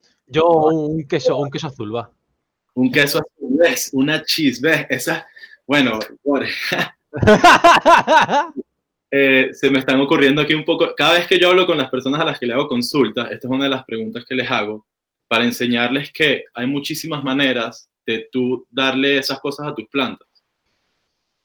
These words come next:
Speaker 2: ¿Sabes? Por ejemplo, lo que dijo Jorge, el, la jazmín. Es una planta, es una flor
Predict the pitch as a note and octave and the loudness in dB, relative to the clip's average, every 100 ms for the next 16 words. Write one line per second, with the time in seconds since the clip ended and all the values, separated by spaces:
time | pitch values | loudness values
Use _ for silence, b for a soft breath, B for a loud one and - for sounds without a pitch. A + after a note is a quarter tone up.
0 | _ C3 A2 G2 - A#2 C3+ A#2 A2+ A2+ | _ -4 -4 -6 -8 -4 -2 -2 -2 -4
1 | C#3 B2 B2 C3+ C#3+ A2+ A2+ A2+ A2+ b | -4 -4 -4 -2 -2 -2 -6 -8 -10 b
2 | b b b - B2 B2 A#2 B2+ C3 A2+ | b b b -4 -2 0 -2 -2 -2 -2
3 | - _ _ _ _ _ _ _ _ _ | -6 _ _ _ _ _ _ _ _ _
4 | _ _ _ _ G#2+ B2 C3+ D3 D3+ D3+ | _ _ _ _ -10 -6 -4 -2 0 0
5 | D#3 C#3+ C3 C#3 - D#3 D#3+ F3 | 0 -2 0 -2 -4 0 2 2